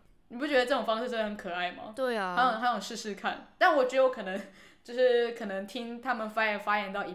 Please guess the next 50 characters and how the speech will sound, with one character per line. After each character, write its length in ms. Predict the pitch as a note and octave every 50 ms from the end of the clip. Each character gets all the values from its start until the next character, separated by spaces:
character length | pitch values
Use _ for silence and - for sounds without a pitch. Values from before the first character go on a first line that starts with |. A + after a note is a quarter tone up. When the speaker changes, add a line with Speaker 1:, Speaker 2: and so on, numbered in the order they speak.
| - -
Speaker 1:
半， 220 | G#3+ G#3 F#3+ F3+
我 80 | F3 E3+
就 140 | F3+ F#3+
可 120 | F#3+ - F3
能 240 | E3+ E3+ E3+ E3+ E3+
觉 140 | - F3
得， 260 | F3 F3 F3 F3 F3+ F#3+
嗯， 120 | F#3+ F3+ F3
好 120 | F3 E3
累 200 | E3+ F3 F3 F3
哦。 80 | G3+ G#3 - - - - -
Speaker 2:
我 100 | D#4+ D#4
也 120 | D#4 C4
觉 180 | - G#3+ F3 E3+
得， 380 | F3 E3 E3 D#3 E3+ G3+ A#3+ - _ _ _ _
不 80 | _ E4+
知 60 | F4
道 20 | -
他 80 | F#4+
们 100 | E4+ D4
要 60 | D4
发 200 | C4+ - C4 B3+ B3
言 120 | A3 G#3+
多 220 | - G3 F#3 G3 G3+
久 180 | - - -
欸。 220 | - A3+ - - - _ _ _ _ _ _
Speaker 1:
而 80 | - F#4+
且， 160 | - F#4+ D#4
而 180 | - - E4+
且 280 | - G#4 E4+ C4+ B3 A#3+
其 160 | - - E4
实 60 | F#4+ G#4 G#4+ G#4+ G#4+ - - - - _
这 100 | - A4+
种 140 | G#4+ E4 B3+
投 140 | - B3+ A#3+
票 120 | D4 D4+
方 200 | C#4+ C#4+ C4+ C#4+ C#4+
式， 80 | D4+
我 80 | A#3+ G3
觉 160 | - G3+ A3
得 180 | A#3+ A3+ - - _
还 140 | - A3+ A3
是 100 | - F4
有 140 | D4 A3+
一 20 | G3+
个 300 | - G3 F#3 F#3 - - _ _
问 260 | C#4 D4 A#3 G3+ F#3+
题， 220 | - - - -
就 160 | - G#3+ A3 G#3+
是 300 | - - B3 A3+ G#3